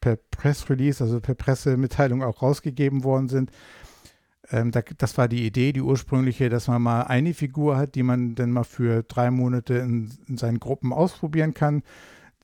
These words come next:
weil alle Gruppen, die probiert haben, haben dann auch in der Region vielleicht bestenfalls, äh, viele Tänzer das auch gelernt bei, bei seinem Clubcaller, sodass man die, die auch nach einem kurzen Intro dann auch anwenden konnte.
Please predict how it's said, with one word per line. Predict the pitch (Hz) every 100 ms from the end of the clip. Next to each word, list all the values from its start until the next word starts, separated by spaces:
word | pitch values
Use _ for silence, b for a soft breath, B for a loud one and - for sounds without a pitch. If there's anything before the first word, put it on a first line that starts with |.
| _ _
weil | - 135 117 123
alle | 135 143 143 143 143 139
Gruppen, | 131 139 151 139
die | 131
probiert | 143 131 143 135
haben, | 127 131 131 127
haben | 127 135 131 123
dann | 127
auch | 123
in | 131
der | 123 117
Region | 113 123 120 117
vielleicht | 120 113
bestenfalls, | 127 113 139 - 120 113 -
äh, | 110 107 110
viele | 107 - 127 123
Tänzer | 123 117 120
das | 113
auch | 110 - b b _ _ _ _ -
gelernt | 110 117 151 175
bei, | 151 147 147 143
bei | 143 139
seinem | 135 135
Clubcaller, | - 151 - 135 135 131
sodass | 123 120
man | 123 120
die, | 120 110 -
die | 127
auch | 120 104 - B B B B B
nach | 135 -
einem | 139
kurzen | 139 - - 139
Intro | 131 143
dann | 123 120
auch | 113
anwenden | 143 156 160 160
konnte. | 143 147 139